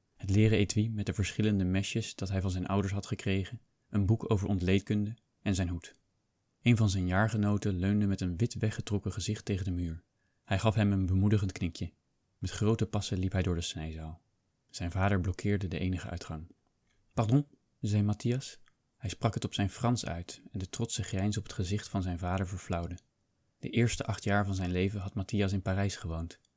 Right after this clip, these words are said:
voordat het gezin met het Franse leger was teruggekeerd naar de Republiek. Iedere nacht bracht hij in zijn dromen een bezoek aan die grote stad, met haar hoge huizen en kronkelige straten. Het brede lint van de Seine meanderde door zijn brein.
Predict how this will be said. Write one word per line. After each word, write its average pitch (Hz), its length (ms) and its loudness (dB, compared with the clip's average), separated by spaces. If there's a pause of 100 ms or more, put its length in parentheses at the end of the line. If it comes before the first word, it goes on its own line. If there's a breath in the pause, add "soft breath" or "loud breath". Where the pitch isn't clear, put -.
(140)
voordat 110 300 4
het 87 140 -4
gezin 92 380 -2
met 92 80 -4
het 92 120 -6
Franse 98 360 -2
leger 98 340 0
was 92 120 -6
teruggekeerd 98 500 -2
naar 92 100 -2
de 92 60 -2
Republiek. 87 540 -4 (460)
Iedere 113 260 4
nacht 101 340 0
bracht - 220 -2
hij 107 100 0
in 95 80 0
zijn 92 180 0
dromen 107 360 0
een 101 100 0
bezoek 90 360 -2
aan 104 100 -2
die 92 100 -2
grote 104 340 2
stad, - 360 -6 (180)
met - 100 -8
haar 92 140 -2
hoge 98 360 2
huizen 98 460 0
en 90 160 -6
kronkelige 104 640 0
straten. 87 480 -8 (540)
Het - 140 -6
brede 110 320 6
lint 104 260 2
van 101 160 0
de 90 60 0
Seine 104 440 -2
meanderde 101 580 2
door 90 180 0
zijn 90 140 -4
brein. 80 360 -8